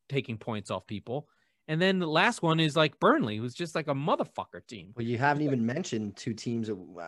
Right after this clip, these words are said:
Speaker 2: I didn't watch this game. It was on Friday, but Everton and West Ham are two of the, the middle class, if you will, this year, right? Like,
Speaker 1: Yeah, they, all the
Speaker 2: Everton
Speaker 1: teams are
Speaker 2: is
Speaker 1: good.
Speaker 2: always
Speaker 1: Like, it's tough.
Speaker 2: crazy. Like, yeah, Everton is basically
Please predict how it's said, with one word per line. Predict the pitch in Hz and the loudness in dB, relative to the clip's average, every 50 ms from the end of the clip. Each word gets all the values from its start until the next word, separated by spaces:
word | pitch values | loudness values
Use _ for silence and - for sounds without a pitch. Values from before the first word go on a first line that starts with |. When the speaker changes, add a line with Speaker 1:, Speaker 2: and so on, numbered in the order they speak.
| 73 71 78 | -12 -10 -6
Speaker 2:
I | 101 117 117 | -4 -2 -2
didn't | 117 113 107 107 | -2 -4 -4 -2
watch | 107 110 113 110 - | 0 0 0 0 -2
this | - 107 101 - | -6 -8 -8 -4
game. | - 110 110 113 110 | -2 0 0 0 0
It | 110 | -2
was | 104 98 | -4 -6
on | 101 101 | -8 -8
Friday, | 101 - 107 117 139 151 120 | -4 -2 0 2 2 2 0
but | - - - | 0 -2 0
Everton | - 131 131 143 139 139 147 139 139 - | 2 4 4 4 4 4 2 2 2 2
and | 131 139 147 127 | 2 4 4 6
West | 127 151 - - - | 6 6 4 4 2
Ham | - 117 107 110 113 113 110 | 0 0 0 0 -4 -8 -8
are | 110 110 110 113 135 - - - - - _ _ _ | -6 -6 -6 -6 -6 -10 -20 -20 -20 -20 _ _ _
two | - - - 143 139 135 139 | -4 4 6 8 10 10 10
of | 135 117 113 117 | 8 8 6 6
the, | 139 131 127 123 117 - - - - _ - | 6 8 8 6 4 0 -4 -14 -16 _ 2
the | - 123 | 4 4
middle | 127 127 127 131 131 123 117 | 6 8 8 8 8 8 6
class, | 120 - 123 117 113 117 113 - | 4 4 4 6 6 4 2 0
if | 120 107 - | -2 -2 0
you | 117 113 | 2 2
will, | 110 110 107 | 4 2 2
this | 104 104 101 - | 2 0 -2 -2
year, | - 104 104 95 101 | -2 -2 -2 -2 -2
right? | 101 101 113 160 - | -2 0 0 0 0
Like, | 123 120 113 110 - - | 0 2 2 2 2 4
Speaker 1:
Yeah, | 226 330 - - - - - | 4 4 4 2 -2 -4 0
they, | - 214 - | 0 2 4
all | - 220 | 6 10
the | 269 - 135 151 | 10 10 10 8
Speaker 2:
Everton | 147 - 311 | 8 10 8
Speaker 1:
teams | 165 160 202 | 8 10 8
are | |
Speaker 2:
is | 226 180 | 6 8
Speaker 1:
good. | 165 320 - - 165 | 8 8 10 8 8
Speaker 2:
always | 175 | 10
Speaker 1:
Like, | 175 185 185 - - - _ _ | 8 6 6 4 -2 -14 _ _
it's | - 196 262 - - | 4 4 4 2 -2
tough. | - - 262 320 339 | -2 4 6 8 8
Speaker 2:
crazy. | - 190 - 156 151 147 | 8 8 6 6 6 6
Like, | 139 135 - - - - | 6 6 4 2 -2 2
yeah, | 196 208 - - - _ _ _ - | 2 2 2 0 -8 _ _ _ 4
Everton | 160 180 202 269 262 254 208 165 - - 165 | 6 6 6 6 4 4 2 0 0 -4 2
is | 170 139 117 | 2 2 4
basically | - 160 175 170 - 170 - 165 151 139 131 | 6 4 4 4 2 0 2 4 4 4 2